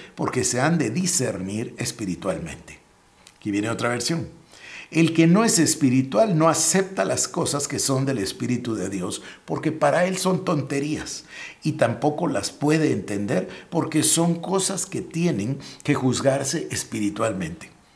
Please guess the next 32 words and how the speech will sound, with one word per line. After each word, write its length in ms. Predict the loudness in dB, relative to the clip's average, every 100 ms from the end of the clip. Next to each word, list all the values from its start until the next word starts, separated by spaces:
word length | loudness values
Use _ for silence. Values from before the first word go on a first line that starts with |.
| -20 -10
O 40 |
sea, 200 | -2 -2
está 240 | -2 -6
clarísimo, 680 | -4 -4 -2 -2 -2 -6 -8
¿no? 120 | -8 -10 -16 -16 -6
La, 180 | -4 -2
la, 160 | -4 -4 -6
las 300 | -6 -6 -4
personas 500 | -2 -2 -2 -2 -4
que 100 | -4
son 260 | -2 -2 -4
carnales 800 | -4 -4 -2 -2 0 0 0 -2
o 100 | -4
físicas 840 | -6 -6 -2 0 0 -2 -2 -2 -6 -16 -16 -4
o 260 | -2 0
naturales 840 | -2 -2 -2 -2 0 2 2 2 -4 -10 -4
no 160 | -4
pueden 320 | 2 4 4
entender 440 | 2 -2 -4 -4 -4
las 160 | -6
cosas 380 | -8 -8 -10 -10
de 80 | -12
Dios. 340 | -12 -12 -14 -14 -4
Mire 180 | 0 2
cómo 200 | 2 2
lo 80 | 2
dice 200 | 0 0
la 120 | -2
Biblia 260 | -2 -2
de 80 | -2
las 160 | -2 -4
Américas. 540 | -4 -4 -8 -12 -16